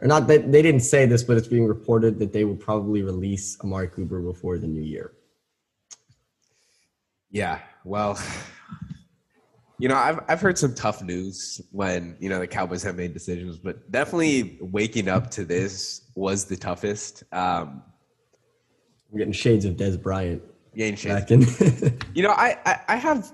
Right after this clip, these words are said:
Speaker 2: quite a few opinions, and, and I've kind of, now that I've been able to soak it in for, like, the past three, four days, I've actually kind of come up with more of a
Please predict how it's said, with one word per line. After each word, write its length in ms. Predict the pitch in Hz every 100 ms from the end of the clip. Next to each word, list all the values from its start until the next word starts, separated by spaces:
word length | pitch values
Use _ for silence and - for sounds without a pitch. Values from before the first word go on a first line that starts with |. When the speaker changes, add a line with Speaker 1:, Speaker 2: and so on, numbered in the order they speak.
| -
Speaker 2:
quite 240 | - 156
a 40 | 151
few 180 | - 135
opinions, 400 | 131 120 127 120
and, 100 | 123
and 180 | 151
I've 240 | 156 160 -
kind 240 | 220 220
of, 260 | 196 156 -
now 160 | 131 160
that 120 | 180
I've 120 | 160
been 100 | 139
able 200 | 135 131
to 80 | 117
soak 400 | - - 110 110
it 100 | 101
in 340 | 95 92 85 76
for, 200 | - 92
like, 360 | 87 80 _
the 80 | 120
past 360 | - 101 92 -
three, 160 | 98
four 200 | 92 98
days, 240 | 92 92 101
I've 80 |
actually 320 | 127 156 123 92 -
kind 200 | 120 107
of 180 | 92 - - _ _ _ _ _ _ -
come 160 | 170
up 100 | 165
with 140 | 151 147
more 240 | 135 131
of 100 | 127
a 320 | 117 104 95